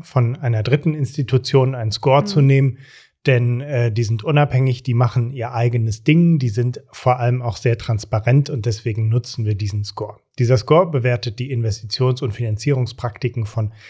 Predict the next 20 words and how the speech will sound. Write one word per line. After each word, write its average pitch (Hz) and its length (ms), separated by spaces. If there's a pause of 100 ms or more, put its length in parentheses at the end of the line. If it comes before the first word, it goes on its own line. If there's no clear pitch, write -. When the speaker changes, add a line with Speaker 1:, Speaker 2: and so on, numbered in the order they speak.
(340)
Speaker 1:
Banken 139 400
und 110 180
Sparkassen. 170 800
Geprüft 165 440
werden, 139 300
äh, 131 300
die 123 120
Selbstverpflichtungen 147 1000
und 131 140
ihre 117 200
tatsächlichen 123 720
Geschäftspraktiken 143 960
und 123 140
der 123 220
Score 120 420
wird 120 160
mindestens 123 560
einmal 113 480
im 107 80
Jahr 104 280